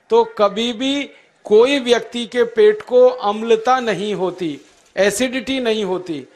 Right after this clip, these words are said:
और पेट में अम्लता नहीं होती तो रक्त में अम्लता नहीं होती, और जिनके रक्त में अम्लता नहीं होती, उनकी जिंदगी में कभी भी वात, पित्त, कफ के असंतुलन की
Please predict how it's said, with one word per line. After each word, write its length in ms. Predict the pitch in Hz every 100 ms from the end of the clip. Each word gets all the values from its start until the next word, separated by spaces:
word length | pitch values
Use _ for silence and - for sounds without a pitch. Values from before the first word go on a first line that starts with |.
| _ _ -
और 160 | 190 208
पेट 380 | - 226 247 233
में 140 | 294
अम्लता 520 | 277 254 254 254 262
नहीं 220 | 247 254
होती 480 | 233 240 240 254 247 - - _ -
तो 100 | 233
रक्त 400 | 214 240 247 277
में 200 | 269 285
अम्लता 600 | 247 233 233 233 226 220
नहीं 280 | 196 165 202
होती, 460 | 185 185 175 143 _ _ _
और 140 | 196 208
जिनके 400 | 226 247 247 240
रक्त 300 | 233 233 262
में 160 | 269
अम्लता 480 | 277 233 226 220 226
नहीं 240 | 214 208 196
होती, 440 | 196 190 165 143 _ _ -
उनकी 380 | 208 240 - 277
जिंदगी 500 | 214 226 220 220 220
में 200 | 226 233
कभी 340 | 220 190 208
भी 180 | 190 240
वात, 520 | 180 170 185 202 - -
पित्त, 360 | 208 - 202 196
कफ 220 | 190 -
के 120 | 233
असंतुलन 760 | 226 185 - 196 185 190 185 190
की 320 | 180 226 240